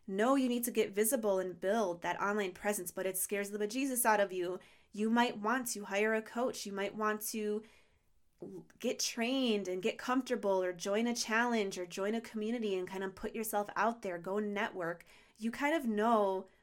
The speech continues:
what you need to work on after me reading this list to you. So I would love to hear the thing you're gonna work on.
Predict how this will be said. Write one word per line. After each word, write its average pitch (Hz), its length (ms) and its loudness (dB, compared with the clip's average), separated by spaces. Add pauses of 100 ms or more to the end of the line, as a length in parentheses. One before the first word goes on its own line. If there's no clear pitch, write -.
(140)
what 208 260 2
you 214 140 -2
need 190 440 -2
to 208 120 -4
work 185 320 -4
on 214 300 0 (100)
after 190 320 -4
me 190 140 -2
reading 180 300 -2
this 180 200 -4
list 180 240 -6
to 226 80 -6
you. 233 120 -2
So 226 180 -2
I 220 160 -2
would 320 120 -2
love 214 340 0
to 214 100 -6
hear 190 560 0 (400)
the 208 80 -6
thing 214 220 0
you're 247 120 0
gonna 269 220 2
work 196 260 0
on. 190 360 0